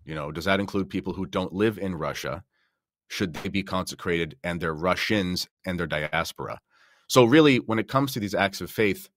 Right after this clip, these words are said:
what we wanna see is that the intention to do the consecration of a particular thing is there. Um, and as it is an act of faith and not something that has rubrics or specifics that are part of church teaching,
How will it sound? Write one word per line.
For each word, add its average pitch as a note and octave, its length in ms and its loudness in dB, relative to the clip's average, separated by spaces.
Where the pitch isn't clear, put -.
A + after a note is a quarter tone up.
what G2 220 -2
we A2+ 80 2
wanna C3 240 4
see A2+ 300 -2
is F#2+ 120 -2
that F2+ 140 0
the E2+ 100 -4
intention A2 680 -6
to F#2 140 -8
do F2+ 460 -4
the F2 100 -10
consecration E2+ 720 -6
of D2 100 -10
a C2+ 60 -20
particular F2 460 -8
thing D#2+ 260 -8
is C2+ 140 -12
there. F#2 360 -2
Um, D2+ 540 -6
and F#2 300 0
as G2+ 180 2
it G2+ 80 -2
is G2+ 100 0
an F#2+ 100 -2
act G2+ 260 0
of F2+ 80 -2
faith F#2+ 400 -2
and D#2+ 240 -8
not F2+ 180 -2
something F2+ 280 -6
that D2+ 120 -4
has D#2+ 240 -6
rubrics F2 580 -2
or E2 140 -6
specifics - 560 -8
that D#2 120 -4
are D#2 80 -6
part F#2 260 -2
of D2+ 100 -8
church - 260 -10
teaching, G2 460 -6